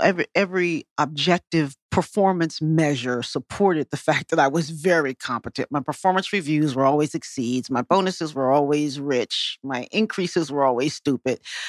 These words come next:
Um, but what I realized was that there was something I was missing. I was so focused on doing the work. I was so focused on showing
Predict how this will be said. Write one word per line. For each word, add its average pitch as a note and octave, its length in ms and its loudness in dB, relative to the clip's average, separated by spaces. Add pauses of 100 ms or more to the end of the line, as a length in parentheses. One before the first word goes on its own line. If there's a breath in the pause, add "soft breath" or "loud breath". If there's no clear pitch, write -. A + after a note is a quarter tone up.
(340 loud breath)
Um, D3 500 2 (320 loud breath)
but D3 220 2
what F3+ 160 2
I D3+ 100 4
realized D#3+ 760 2
was C#3+ 140 -4
that C3+ 160 0
there D3 120 2
was D#3+ 360 2
something C3 440 -4
I A2+ 140 -6
was B2+ 180 -6
missing. C3+ 500 -4 (440 loud breath)
I E3+ 80 4
was E3 160 2
so A#3 220 4
focused - 440 -4
on D3 140 2
doing C3+ 340 0
the A#2+ 120 -2
work. B2+ 720 -4 (380)
I D#3 60 2
was D#3 180 2
so G3+ 140 2
focused E3+ 420 -2
on C#3 100 2
showing C3+ 500 -2